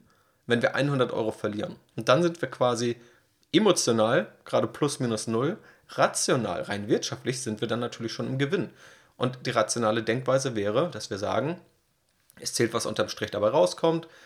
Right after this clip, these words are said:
Wenn wir einhundert, ein Euro im Gewinn sind, hundert Euro im Verlust, dann ist alles gut, wir haben ein Euro Gewinn gemacht.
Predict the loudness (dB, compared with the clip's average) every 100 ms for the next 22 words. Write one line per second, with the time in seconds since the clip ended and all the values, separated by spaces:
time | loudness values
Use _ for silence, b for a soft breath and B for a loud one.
0 | B 0 4 4 4 4 4 2 0 2
1 | 2 4 4 4 4 0 0 0 0 0
2 | 0 2 2 2 -2 -2 -2 -4 -2 -4
3 | -4 -6 -8 -4 -6 -4 -6 -6 -8 -10
4 | -12 -14 -12 -12 -12 -14 -20